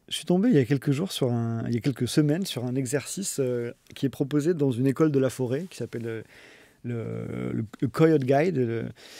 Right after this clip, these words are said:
et un, un exercice que je trouve assez fascinant parce que c'est un exercice de la curiosité. Il dit, euh, Prenez quelques minutes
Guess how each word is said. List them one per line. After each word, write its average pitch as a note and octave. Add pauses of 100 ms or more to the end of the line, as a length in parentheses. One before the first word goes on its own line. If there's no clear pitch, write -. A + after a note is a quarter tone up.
(440)
et C#3+
un, B2+
un C#3
exercice D#3
que -
je -
trouve -
assez C#3
fascinant D#3+
parce E3
que B2
c'est A#2
un B2+
exercice C#3+
de C3
la A#2
curiosité. B2+ (180)
Il C#3
dit, E3+
euh, B2 (360)
Prenez F3
quelques F#3
minutes E3